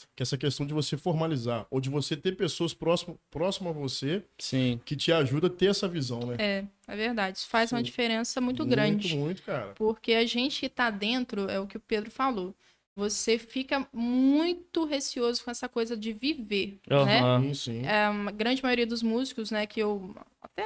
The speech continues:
Speaker 3: ainda tem uma galera, né, aqui em Itaperuna que trabalha comigo, né, em eventos, né, mas sempre tem um segundo emprego, né? A música
Speaker 2: Sim.
Speaker 3: sendo colocada sempre como um, um extra,
Speaker 2: Aham.
Speaker 3: né? Mas é por,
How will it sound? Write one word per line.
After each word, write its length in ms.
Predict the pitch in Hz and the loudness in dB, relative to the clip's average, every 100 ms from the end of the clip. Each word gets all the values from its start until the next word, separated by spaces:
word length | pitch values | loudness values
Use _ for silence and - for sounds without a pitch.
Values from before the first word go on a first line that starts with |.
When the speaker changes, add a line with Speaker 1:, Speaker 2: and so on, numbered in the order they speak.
| 427 | 0
Speaker 3:
ainda 320 | 339 320 311 | 0 0 -2
tem 180 | - 254 | -2 0
uma 160 | 269 | 2
galera, 440 | 233 208 202 220 208 | 4 2 2 2 2
né, 100 | 202 | 0
aqui 160 | 202 | -2
em 20 | |
Itaperuna 480 | 214 208 208 202 220 | -4 -2 -2 0 -2
que 420 | 226 - 214 214 | -4 -4 -2 -2
trabalha 520 | 202 208 196 196 202 220 | 0 -2 0 0 0 -2
comigo, 480 | 247 220 202 214 | -2 -2 -2 -4
né, 180 | 202 196 196 | -4 -2 -4
em 80 | |
eventos, 720 | 196 196 190 208 240 214 202 208 | -4 -4 0 0 0 -2 -6 -2
né, 340 | 196 202 208 _ _ _ _ _ - | 0 0 -2 _ _ _ _ _ -4
mas 560 | 208 208 208 226 262 | 2 6 6 6 4
sempre 400 | 262 285 285 294 | 2 2 2 0
tem 320 | 285 269 262 | -2 2 4
um 300 | 262 262 262 | 4 2 2
segundo 400 | 269 - 240 247 269 | 0 -2 0 2 0
emprego, 480 | 277 233 233 202 | 2 4 4 2
né? 300 | 196 220 262 - | 2 2 2 -2
A 120 | - | -4
música 360 | 202 196 196 131 | -2 0 2 2
Speaker 2:
Sim. 40 | 127 | 2
Speaker 3:
sendo 260 | 220 226 | 0 -4
colocada 580 | 226 226 220 226 214 220 | 0 0 0 0 0 0
sempre 420 | 220 233 226 240 | -2 -2 -2 -4
como 280 | 240 233 240 | -4 0 2
um, 440 | 247 240 214 190 190 _ _ | 2 2 0 -2 -6 _ _
um 120 | 226 226 | 0 2
extra, 360 | 202 - - - | 2 -2 -10 -8
Speaker 2:
Aham. 140 | 131 120 | -2 2
Speaker 3:
né? 320 | 214 - 107 _ - - - _ | 4 4 0 _ -20 -20 -20 _
Mas 500 | - 330 349 349 - _ _ _ _ _ - | 2 4 4 2 -2 _ _ _ _ _ 0
é 120 | 262 | 0
por, 240 | - 349 | 4 2